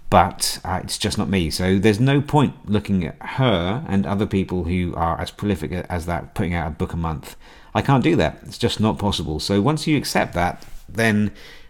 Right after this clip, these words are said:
hopefully that's, that's not something that's gonna put additional pressure on you, um, because that is, that's, that, the way,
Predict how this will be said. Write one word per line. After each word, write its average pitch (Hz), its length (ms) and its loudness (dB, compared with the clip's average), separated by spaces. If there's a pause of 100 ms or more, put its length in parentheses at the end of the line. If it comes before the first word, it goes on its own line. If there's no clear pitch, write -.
(240)
hopefully 127 300 2
that's, 101 240 2
that's 101 360 -4
not 107 200 0
something 90 240 0
that's 80 160 -4
gonna 92 160 0
put 98 160 -2
additional 87 560 -2
pressure - 420 -4
on 78 160 -4
you, 73 220 -8 (160)
um, 82 260 -4 (520)
because 113 220 2
that 143 220 6
is, 107 280 4
that's, - 300 -2
that, - 200 -6
the 104 80 2
way, 117 320 6